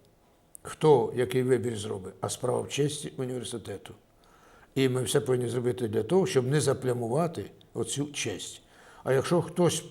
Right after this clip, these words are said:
хоче зараз на цьому зіграти свою якусь роль, свою скрипку, можливо, не бачачи, як кажуть, ніяких так перспектив,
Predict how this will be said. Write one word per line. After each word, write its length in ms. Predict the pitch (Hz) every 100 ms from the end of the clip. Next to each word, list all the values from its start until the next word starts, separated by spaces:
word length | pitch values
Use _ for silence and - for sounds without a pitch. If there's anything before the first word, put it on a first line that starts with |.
| - - - -
хоче 420 | - 170 151 139
зараз 500 | 120 135 107 104 - -
на 140 | 147
цьому 480 | 156 160 127 107 95 - - - _ -
зіграти 560 | 127 151 156 151 120 127
свою 460 | - 131 180 233 170
якусь 440 | 139 135 131 -
роль, 280 | 127 127 107 95 - - -
свою 380 | - 135 160 214
скрипку, 580 | - 214 139 - - - - _ _ _ _ _
можливо, 720 | 139 147 170 160 160 151 - - -
не 120 | 139 165
бачачи, 500 | 160 156 127 - 123
як 160 | 117
кажуть, 280 | 131 120 110
ніяких 400 | 135 117 123 -
так 200 | - 110
перспектив, 720 | 131 123 123 127 - 226 135